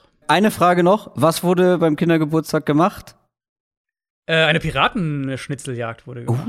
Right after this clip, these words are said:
Speaker 1: Uh.
Speaker 2: die ich auch entworfen hab. Das war im Prinzip mein Mittwochvormittag. War komplett, er hat sich einen, äh, Piratengeburtstag gewünscht. Ich hab auf, äh,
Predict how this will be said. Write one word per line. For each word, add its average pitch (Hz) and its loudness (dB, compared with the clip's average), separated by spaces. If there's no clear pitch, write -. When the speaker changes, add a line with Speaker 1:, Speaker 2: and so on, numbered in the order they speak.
Speaker 1:
Uh. 240 -4
Speaker 2:
die 143 -4
ich 190 -6
auch 196 -4
entworfen 165 -8
hab. 113 -10
Das 135 -10
war 151 2
im 180 -4
Prinzip 185 -8
mein 180 -6
Mittwochvormittag. 175 -10
War 131 -2
komplett, 139 -4
er 147 2
hat 143 -4
sich - -12
einen, 131 -10
äh, 131 -12
Piratengeburtstag 147 -10
gewünscht. 185 -14
Ich - -10
hab 127 -12
auf, - -8
äh, 123 -4